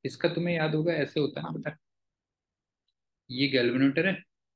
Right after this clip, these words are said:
just equation याद करवा दे रहा हूँ, ये शंट होता है, क्यों?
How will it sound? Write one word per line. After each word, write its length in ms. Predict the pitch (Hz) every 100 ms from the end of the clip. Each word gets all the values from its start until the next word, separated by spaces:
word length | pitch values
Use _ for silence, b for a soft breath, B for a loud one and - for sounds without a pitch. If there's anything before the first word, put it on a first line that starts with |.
| _ _ _ _ _ _ _ _ _ _ _ _ _ _ _ _ _ _ _ _ _ _ -
just 220 | 131 -
equation 400 | 131 - 120 131
याद 260 | 117 113 117
करवा 200 | 110 107
दे 80 | 107
रहा 100 | 117
हूँ, 60 | 120
ये 100 | 127
शंट 300 | - 117 113
होता 240 | 104 113
है, 60 | 113
क्यों? 260 | 147 151